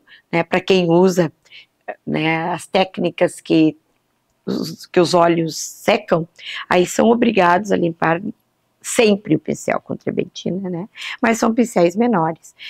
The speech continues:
Mas no nosso caso aqui, ó, são pincéis com tanta cerda,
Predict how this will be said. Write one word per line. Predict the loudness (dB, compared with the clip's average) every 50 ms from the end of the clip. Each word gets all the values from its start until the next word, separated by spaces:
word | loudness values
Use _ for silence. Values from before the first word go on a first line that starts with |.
| -18 -8 -4
Mas | -2 -2 0
no | 0 0
nosso | 0 -2 -2 -4 -6 -4
caso | -2 0 0 0 -2
aqui, | -4 -6 -4 -2 -2 -2
ó, | -2
são | -2 -6 -10 -10
pincéis | -10 -10 -12 -8 -6 -6 -6 -6
com | -8 -10 -12
tanta | -8 _ -4 -6 -4 -6 -8
cerda, | -8 -6 -4 -2 -2 -2 -2 -4